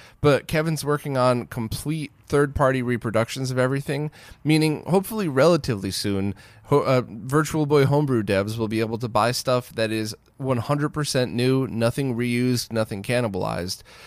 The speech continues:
So, and, you know, there's a lot of really cool homebrew out there for the Virtual Boy, and while myself personally would love to donate and then use it on a rom cart,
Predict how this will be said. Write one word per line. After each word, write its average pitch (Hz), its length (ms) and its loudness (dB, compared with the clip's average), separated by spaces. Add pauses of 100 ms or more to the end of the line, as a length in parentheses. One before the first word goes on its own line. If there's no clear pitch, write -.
(100)
So, 131 380 2
and, 190 260 -2
you 254 60 2
know, 247 80 6
there's 226 180 -2
a 262 60 -2
lot 262 200 0
of 120 120 0
really 113 200 0
cool 107 240 -2
homebrew 95 380 -2
out 92 160 -2
there 90 160 -4
for 85 160 -8
the 87 80 -8
Virtual 104 400 -4
Boy, 139 320 -2 (340)
and 147 300 0
while 165 160 6
myself 165 480 0
personally 165 540 0
would 135 200 -2
love 123 220 2
to 127 220 -8 (100)
donate 135 560 0
and 123 160 -4
then 117 380 -4
use 123 240 -2
it 117 80 0
on 110 100 2
a 101 80 0
rom 147 320 2
cart, 92 340 -2